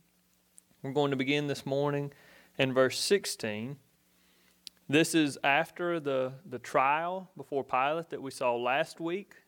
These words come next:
Uh, at the end of that, Pilate does decide at the beckoning call of the people to give Jesus over to be crucified. And so we're going to pick up just a little bit past that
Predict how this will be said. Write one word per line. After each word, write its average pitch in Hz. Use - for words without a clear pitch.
Uh, 107
at 110
the 120
end 143
of 151
that, 156
Pilate 135
does 143
decide 143
at 123
the 120
beckoning 139
call 139
of 113
the 117
people 147
to 127
give 131
Jesus 131
over 131
to -
be 107
crucified. 139
And 120
so 127
we're 127
going 127
to 123
pick 131
up 127
just 123
a -
little 123
bit 117
past 117
that 117